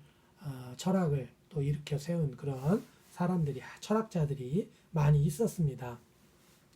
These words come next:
그런 때에 사도 바울은, 어, 그리스 아테네, 어, 성경은 아덴이라고 하죠. 아덴에서 복음을 전할 기회를 얻어서, 어, 그들에게 열심히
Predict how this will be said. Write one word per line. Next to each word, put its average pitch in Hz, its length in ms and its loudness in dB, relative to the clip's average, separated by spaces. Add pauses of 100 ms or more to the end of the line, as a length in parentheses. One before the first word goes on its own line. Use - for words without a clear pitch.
(320)
그런 220 240 6
때에 202 440 6 (380)
사도 214 480 6
바울은, 170 640 4 (460)
어, 147 160 2
그리스 170 680 2
아테네, 180 540 2 (480)
어, 156 80 0
성경은 180 460 4
아덴이라고 156 720 4
하죠. 117 260 -10
아덴에서 170 800 4 (400)
복음을 156 840 4
전할 156 400 4
기회를 135 480 2 (240)
얻어서, 143 840 0 (380)
어, 147 140 2
그들에게 180 540 4
열심히 202 840 2